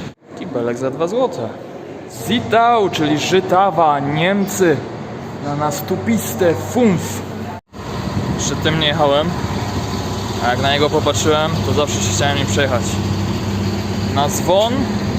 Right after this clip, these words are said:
i Idola mamy właśnie tutaj ten bilet. Bardzo fajny kibelek.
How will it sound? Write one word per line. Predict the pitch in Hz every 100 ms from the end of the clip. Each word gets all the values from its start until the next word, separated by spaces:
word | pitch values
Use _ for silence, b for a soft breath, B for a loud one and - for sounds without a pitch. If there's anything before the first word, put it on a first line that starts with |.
| -
i | 156 180
Idola | 165 185 170 185 214 240 - - - - - - - - - -
mamy | 143 147 151
właśnie | 143 147 143 160
tutaj | 147 151 143 139 131
ten | 135
bilet. | 135 139 123 117 - - - 101 101 - - - - - - - 214 - - 120
Bardzo | 120 117 123
fajny | 131 120 120
kibelek. | 120 123 117 117 110